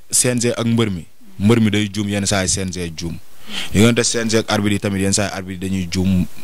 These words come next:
C N G juum. Diggante arbitre yi ak mbër yi tamit noonu. Xam nga lu ma la wax?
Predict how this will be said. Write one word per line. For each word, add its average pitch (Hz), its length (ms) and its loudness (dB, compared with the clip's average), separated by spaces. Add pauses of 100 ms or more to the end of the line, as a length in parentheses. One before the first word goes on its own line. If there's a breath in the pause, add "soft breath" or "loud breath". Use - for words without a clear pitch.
(200)
C - 160 -4
N 92 120 -6
G 90 80 -6 (180)
juum. 85 220 -6
Diggante 107 440 -2
arbitre 104 340 0
yi - 40 0
ak 98 100 0
mbër 98 240 2
yi 92 60 0
tamit 92 240 4
noonu. 87 300 2 (840 loud breath)
Xam 110 120 6
nga 117 60 8
lu 120 60 4
ma 120 120 2
la 110 120 0
wax? 82 60 -6